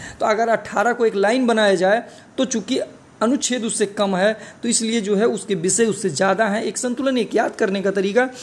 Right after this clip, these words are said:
तो यहाँ पे जो सोलह अनुच्छेदों में उनतीस विषय, जबकि नगर पालिकाओं में जो कि बारहवीं अनुसूची में है, वहाँ पे अठारह अनुच्छेद और अठारह विषय हैं। तो इस तरीके से आप लोगों ने देखा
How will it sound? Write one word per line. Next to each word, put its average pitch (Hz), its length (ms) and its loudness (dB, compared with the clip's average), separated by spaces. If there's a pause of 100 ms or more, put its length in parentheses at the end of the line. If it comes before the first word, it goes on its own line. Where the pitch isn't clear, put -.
(160)
तो 202 60 0
यहाँ 202 200 4
पे 240 140 -4
जो 214 140 0
सोलह 185 320 2
अनुच्छेदों 190 460 -2
में 240 80 0
उनतीस 190 380 -2
विषय, 254 320 0 (300)
जबकि 240 340 0
नगर 180 480 0
पालिकाओं 240 420 0
में 233 120 0
जो 190 120 -2
कि 185 100 -8
बारहवीं 226 420 2
अनुसूची 208 440 -4
में 196 140 -4
है, 247 280 -2 (300)
वहाँ 262 400 2
पे 269 220 0 (1080)
अठारह 175 380 0
अनुच्छेद 202 340 -2
और 202 100 2
अठारह 170 300 -4
विषय 160 240 -2
हैं। 156 240 -10 (260)
तो 277 60 0
इस 277 120 2
तरीके 226 260 2
से 240 120 2
आप 214 180 0
लोगों 220 160 -2
ने 208 80 -4
देखा 185 360 0